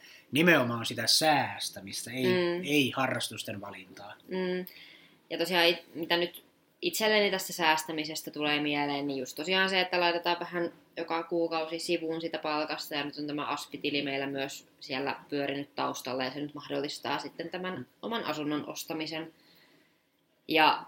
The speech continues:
Speaker 2: yksi suuri säästö on mun mielestä myös se, että tehdään tosiaan ruokakaupassa ne viikon ostokset kerralla. Että ei joka päivä tai joka toinen päivä tarvitse käydä siellä kaupassa.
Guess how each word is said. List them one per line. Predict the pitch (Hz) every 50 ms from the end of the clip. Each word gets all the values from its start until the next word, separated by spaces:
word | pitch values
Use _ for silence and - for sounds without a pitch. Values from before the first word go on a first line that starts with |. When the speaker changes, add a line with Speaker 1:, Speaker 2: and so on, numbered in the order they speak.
| - - _ - -
Speaker 2:
yksi | 175 160 156 160 - - 170 156 - -
suuri | - 180 170 160 160 160 160 160 - - - - _ _ _ _ _ _ _ _ _ -
säästö | - 165 160 151 151 - - - 165 151
on | 151
mun | 151 151 147
mielestä | 143 143 147 - - 147
myös | 147 147 147 - - -
se, | - 151 147 143 139
että | 139 139 - _ - 139 139 139 127 - - - - _ _ _ _ _ _ _ _ -
tehdään | 156 147 143 131 135 156 -
tosiaan | 196 185 220 220 214 214
ruokakaupassa | 220 220 214 220 214 208 208 208 208 214 208 - - 220
ne | 208 208
viikon | 208 214 196 165 160 - 131 110 87 -
ostokset | - - - - - - - - _ -
kerralla. | - - - - - - - _ _ _ _ -
Että | 196 - - -
ei | 110 131 101 127 160 - _ -
joka | 202 208 214 214 196
päivä | - 156 135 131 131 135 -
tai | 139 139 139 139 151 -
joka | 147 151 151
toinen | - 175 180 180 170 160 151
päivä | 127 113 95 92 -
tarvitse | - 101 101 - - - - -
käydä | - 92 98 117 -
siellä | - - 147 135 139 147 - -
kaupassa. | - - - 117 - 156 - - 160